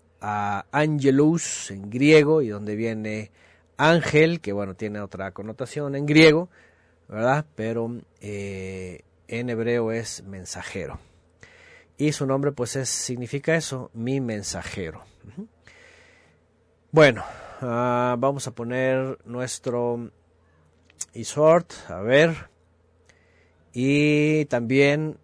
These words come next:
no sin antes también poner, antes de empezar,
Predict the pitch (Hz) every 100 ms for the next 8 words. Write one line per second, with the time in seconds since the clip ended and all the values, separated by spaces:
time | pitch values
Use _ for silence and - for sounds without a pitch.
0 | _ 117 123 - 117 120 120 120 - 104
1 | 101 117 117 110 101 107 127 139 143 143
2 | 127 107 104 98 98 101 - 135 143 139